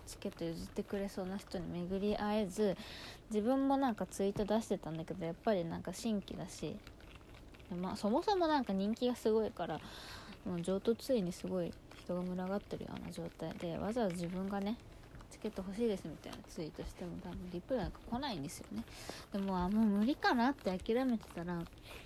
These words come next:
なんか復活当選で重複が出てたらしくて、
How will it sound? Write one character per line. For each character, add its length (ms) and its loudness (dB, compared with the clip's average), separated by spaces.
な 80 2
ん 40 -2
か 80 -2
復 240 6
活 340 0
当 160 8
選 300 0
で 100 -4
重 220 4
複 260 0
が 100 6
出 140 6
て 120 6
た 140 -4
ら 140 2
し 140 -8
く 120 -12
て、 360 4